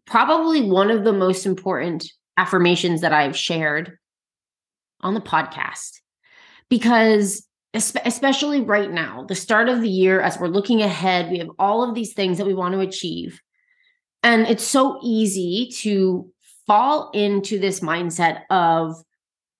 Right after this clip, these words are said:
"Oh, I, I need to manifest better," or, "I need to work harder," or, "I need to push more," or, "I need to post more on social media." You know, we, we have this thing of like, "Oh, we need to check more boxes,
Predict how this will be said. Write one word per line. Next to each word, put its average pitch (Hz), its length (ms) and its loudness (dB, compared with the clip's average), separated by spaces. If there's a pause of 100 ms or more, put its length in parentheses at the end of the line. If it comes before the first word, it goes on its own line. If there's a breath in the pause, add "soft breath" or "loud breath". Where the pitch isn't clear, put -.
(160)
"Oh, 220 240 0
I, 202 220 -2
I 196 40 -4
need 240 200 2
to 185 180 -4 (100)
manifest 208 800 2
better," 175 400 0
or, 190 240 2
"I 226 60 4
need 262 100 4
to 220 80 2
work 214 320 -2
harder," 180 720 -2
or, 185 60 -4
"I 208 80 -2
need 254 140 2
to 220 40 2
push - 320 -2
more," 170 400 4
or, 196 140 -6
"I 202 80 -2
need 233 220 -4
to 208 360 0 (800 loud breath)
post 311 260 2
more 247 140 2
on 240 100 2
social 226 300 2
media." 202 480 4
You 202 140 -4
know, 233 100 2
we, 220 180 -6
we 233 80 -6
have 220 300 -2
this 220 160 -2
thing 233 240 0
of 196 80 -4
like, 190 240 -2
"Oh, 220 180 0
we 214 140 4
need 208 140 2
to 202 180 -2 (440)
check 226 300 -2
more 196 300 2
boxes, 165 760 -4